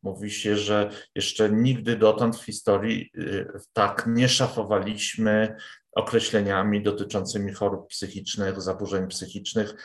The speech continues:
jak robimy to teraz. Y, i znowu, y, bezmyślnie powtarzamy te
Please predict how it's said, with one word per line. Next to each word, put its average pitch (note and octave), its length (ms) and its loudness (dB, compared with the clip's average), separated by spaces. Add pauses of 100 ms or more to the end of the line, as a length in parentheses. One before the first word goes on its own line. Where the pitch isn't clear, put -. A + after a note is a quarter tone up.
(220)
jak G#2+ 260 2
robimy G#2+ 400 2
to G#2+ 140 0
teraz. G2 760 0 (540)
Y, D#3 280 6
i D3 60 -6
znowu, F3+ 580 2
y, A#2+ 380 4 (640)
bezmyślnie E3+ 640 0
powtarzamy A2+ 920 4
te F2 400 0